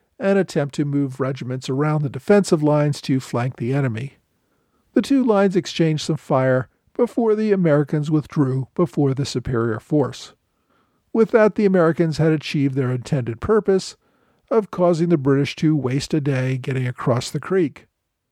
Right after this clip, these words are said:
From there, the British marched to Allentown, New Jersey,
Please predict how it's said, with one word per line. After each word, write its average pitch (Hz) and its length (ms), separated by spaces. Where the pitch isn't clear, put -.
From 226 180
there, 220 260
the 208 120
British 175 360
marched 139 360
to 156 240
Allentown, 131 580
New 117 100
Jersey, 160 580